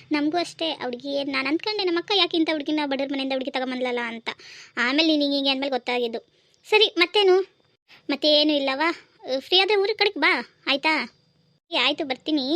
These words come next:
ಇಂಥ ಒಳ್ಳೆ ಖುಷಿ ಸಮಾಚಾರ ಹೇಳಿದ್ದೀಯಾ? ಸರಿ, ನಾನಿನ್ ಫೋನ್ ಇಡ್ಲಾ? ಹ್ಮ್, ಆಯ್ತು ಇಡು, ನನಗೂ ಕೆಲ್ಸ ಇದೆ. ಮತ್ತೆ ನಾವಿಬ್ರು ಮಾತಾಡ್ತಿರೋದು ಯಾರಾದ್ರೂ ಕೇಳಿಸ್ಕೊಂಡ್ರೆ ಮತ್ತೆ ನಾನು, ನನ್ ಗಂಡ ಮನೆಯಿಂದ ಒದ್ದು ಹೊರಗೆ ಹಾಕ್ತಾನೆ. ಅದರಲ್ಲೂ ಇಂಥ ಕೆಲಸ ಮಾಡಿದ್ಯಾ ಅಂತ ಗೊತ್ತಾದ್ರೆ ನನ್ನ ಜೀವಂತವಾಗಿ ಉಳಿಸೋದೇ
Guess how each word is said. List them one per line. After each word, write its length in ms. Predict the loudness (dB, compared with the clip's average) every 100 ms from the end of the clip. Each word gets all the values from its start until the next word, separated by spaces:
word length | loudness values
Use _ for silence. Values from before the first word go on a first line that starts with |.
| 0 0 -4
ಇಂಥ 140 | -4 -2 -2
ಒಳ್ಳೆ 160 | -2
ಖುಷಿ 200 | -4 -6 -6
ಸಮಾಚಾರ 260 | -6 -4 -2
ಹೇಳಿದ್ದೀಯಾ? 360 | -2 -2 -2 -2 -2 -6 -14 -20 -20 _ _
ಸರಿ, 140 | -8 -2
ನಾನಿನ್ 180 | 0 0
ಫೋನ್ 180 | 0 0
ಇಡ್ಲಾ? 180 | 2 2 0 -6 _ _ _ -2
ಹ್ಮ್, 180 | 2 2 0 2
ಆಯ್ತು 160 | 2 4
ಇಡು, 100 | 0 0 2
ನನಗೂ 200 | 2 2
ಕೆಲ್ಸ 160 | 0 0
ಇದೆ. 100 | -2
ಮತ್ತೆ 260 | -2 -6 -4
ನಾವಿಬ್ರು 320 | -2 0 0 0
ಮಾತಾಡ್ತಿರೋದು 340 | 0 0 0 0
ಯಾರಾದ್ರೂ 200 | 0 0
ಕೇಳಿಸ್ಕೊಂಡ್ರೆ 540 | 0 0 2 2 2 -2 -6 -12 -6
ಮತ್ತೆ 160 | -2 0
ನಾನು, 240 | 2 2 2 2 0 0
ನನ್ 120 | 0 2
ಗಂಡ 100 | 0
ಮನೆಯಿಂದ 260 | 0 0 0
ಒದ್ದು 120 | 0
ಹೊರಗೆ 160 | 0 0
ಹಾಕ್ತಾನೆ. 240 | -2 -6 -2
ಅದರಲ್ಲೂ 220 | 2 4 2
ಇಂಥ 80 | 2 0
ಕೆಲಸ 140 | 2 2
ಮಾಡಿದ್ಯಾ 200 | 2 2
ಅಂತ 80 | 0 0
ಗೊತ್ತಾದ್ರೆ 220 | 0 0
ನನ್ನ 400 | 0 -2 -2 -4 0
ಜೀವಂತವಾಗಿ 440 | 0 0 0 0 0
ಉಳಿಸೋದೇ 300 | 0 2